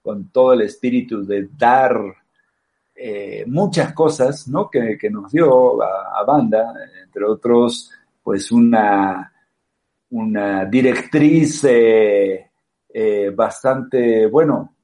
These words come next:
bastante fuerte políticamente en relación con el trabajo social y todo esto,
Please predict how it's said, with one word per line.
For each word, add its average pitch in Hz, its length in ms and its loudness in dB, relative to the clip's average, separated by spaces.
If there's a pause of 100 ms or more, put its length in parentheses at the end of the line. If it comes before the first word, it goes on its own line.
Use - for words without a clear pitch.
(840)
bastante 110 1160 -4 (340)
fuerte 139 460 0
políticamente 107 1300 -6
en 95 120 -12
relación 101 580 -2
con 104 280 -4
el 98 120 -4
trabajo 101 400 -2
social 110 840 0
y 87 60 -12
todo 104 300 0
esto, 147 400 -2